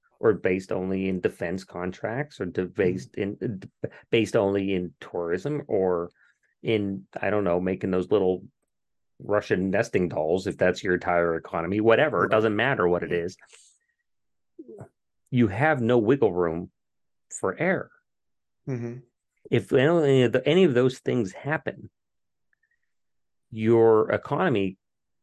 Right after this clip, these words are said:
Speaker 1: effectively has, tips over.
Speaker 2: Yeah, there's, yeah, wh-, when it, if you have, no matter what, no matter what industry it is, if you have a single thread that you're depending upon,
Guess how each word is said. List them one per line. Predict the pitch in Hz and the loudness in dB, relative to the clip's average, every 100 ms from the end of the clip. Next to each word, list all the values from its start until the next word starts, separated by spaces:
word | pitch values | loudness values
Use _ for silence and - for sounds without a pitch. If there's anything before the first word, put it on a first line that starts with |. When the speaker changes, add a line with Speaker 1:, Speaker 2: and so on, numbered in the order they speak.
| _ _ | _ _
Speaker 1:
effectively | - 117 - 107 - 101 98 | -12 -8 -6 -6 -6 -4 -2
has, | 95 95 85 _ _ _ - | 0 -2 -4 _ _ _ -6
tips | 120 - | -6 0
over. | 127 - _ _ _ _ _ _ _ _ _ _ _ _ _ _ _ _ _ _ _ - | 0 0 _ _ _ _ _ _ _ _ _ _ _ _ _ _ _ _ _ _ _ -6
Speaker 2:
Yeah, | 320 | 0
there's, | 165 170 214 - | 0 0 -6 -6
yeah, | 220 | 0
wh-, | 190 165 185 | 0 0 -2
when | 185 | -4
it, | 185 - - - | -4 -8 -16 -14
if | 165 | -8
you | 196 | -4
have, | 202 226 190 _ _ - - _ _ | -2 -2 -6 _ _ -20 -20 _ _
no | 202 | -4
matter | 262 277 | -2 0
what, | 131 143 214 - - - | 0 0 -2 -4 -18 -16
no | 175 | -12
matter | 214 127 110 120 | -10 -10 -10 -12
what | 139 220 247 - | -6 -4 -4 -4
industry | 180 185 - 120 | -2 -2 -2 -4
it | 101 | -4
is, | 95 - - - _ _ _ _ _ _ | -6 -8 -14 -16 _ _ _ _ _ _
if | 143 | -2
you | 160 | 2
have | 180 156 | 2 2
a | |
single | - - 196 196 151 | -2 0 0 2 -2
thread | - - 151 160 156 123 | -4 -10 -4 -2 -2 -4
that | 117 - | -8 -8
you're | |
depending | 123 - - 175 175 113 | -8 -10 -8 -6 -4 -6
upon, | - - - | -10 -12 -14